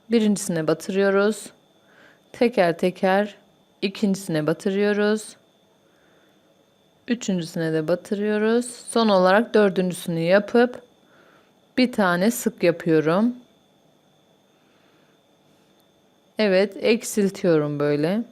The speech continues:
Şimdi iki tane yapıyorum. Ve tekrar geri dönüp bir tane sık yapıyorum. Son olarak bir tane yapıyorum.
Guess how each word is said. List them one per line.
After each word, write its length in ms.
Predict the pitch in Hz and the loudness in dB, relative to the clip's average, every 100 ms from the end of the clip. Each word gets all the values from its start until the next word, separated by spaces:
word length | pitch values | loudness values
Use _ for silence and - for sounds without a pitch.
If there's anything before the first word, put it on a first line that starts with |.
| _ _ - _ _ _ - _ _ _ | _ _ -20 _ _ _ -20 _ _ _
Şimdi 360 | - 240 202 185 | -4 -2 0 -2
iki 280 | 185 - - | -4 -10 -2
tane 320 | 220 220 220 | 0 2 0
yapıyorum. 680 | 220 214 240 226 226 226 226 - _ _ _ _ _ _ _ _ - - - - _ _ - | -2 0 0 2 2 2 -2 -8 _ _ _ _ _ _ _ _ -20 -20 -20 -20 _ _ -12
Ve 240 | 202 208 202 | 2 2 4
tekrar 400 | 247 226 202 170 | 2 4 4 4
geri 320 | 165 170 160 | 4 0 2
dönüp 260 | 165 170 165 - _ _ _ _ _ - | -2 -2 -8 -20 _ _ _ _ _ -14
bir 60 | 185 | -6
tane 380 | 202 175 160 | -2 0 0
sık 340 | 156 - 196 214 | -4 -6 -4 0
yapıyorum. 720 | 214 - 233 220 214 220 226 - _ _ _ _ _ _ _ _ _ _ _ _ _ _ _ _ _ _ _ - - _ _ | -2 2 2 4 4 2 0 -6 _ _ _ _ _ _ _ _ _ _ _ _ _ _ _ _ _ _ _ -20 -20 _ _
Son 280 | - 240 220 | -2 2 4
olarak 480 | 185 170 156 156 175 | 6 6 4 2 -2
bir 100 | 226 | 2
tane 340 | 233 214 214 | 4 4 4
yapıyorum. 760 | 214 214 - 233 226 226 233 | 2 0 2 4 4 4 2